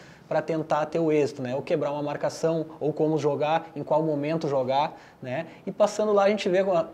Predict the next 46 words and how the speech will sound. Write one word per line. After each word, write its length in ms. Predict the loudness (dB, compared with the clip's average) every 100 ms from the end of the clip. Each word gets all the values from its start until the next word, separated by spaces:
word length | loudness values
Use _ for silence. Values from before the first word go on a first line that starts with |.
| -10
as 160 | -10
coisas 300 | 0 2 4
acontecerem, 680 | 4 2 0 0 2 0 0
né? 200 | -2 -4
Com 220 | -4 -6 -8 -16 -12
atletas 460 | -4 2 2 0
como 140 | -2 -2
o 40 |
Falcão, 460 | 0 0 0 -2 0
que 80 |
é 20 | -2
um 200 | -4 -6
atleta, 500 | -2 0 0 -2 -6 -16 -14
né, 320 | -10 -6 -4
individualmente, 760 | -4 -6 -2 -2 -2 -4 -4 -6 -10 -16 -6
parte 260 | -6 -4
técnica, 500 | -8 -2 -2 -2 -8 -8
assim, 220 | -6 -6
é 80 | -6
indiscutível, 640 | -8 -8 -10 -2 0 0
o 40 |
cara 220 | -2 -4 -4
é 40 |
um 120 | -2
ícone. 420 | -2 -2 -4 -4 -6 -10
Vê 180 | 0 2
também 440 | 2 0 0 0 -4 -14 -20 -14
a, 380 | -6 -6 -6 -4
a 40 | -2
mídia 480 | 2 2 4 2
lá, 300 | 2 -2 -6 -12 -2
como 200 | 2 2
se 140 | 0
faz. 240 | -4 0 2
A 40 |
gente 120 | 2
teve 140 | 2 2
uma 100 | 2
palestra 480 | 2 0 0 -2 -4
muito 460 | -2 0 6 6 6
importante 440 | 0 -2 -4 -6
sobre 240 | -6 -6 -6
isso, 240 | -8 -14 -18 -20 -20 -20 0
como 320 | 4 6 4 2
eles 240 | -2 0
fazem 360 | 2 4 4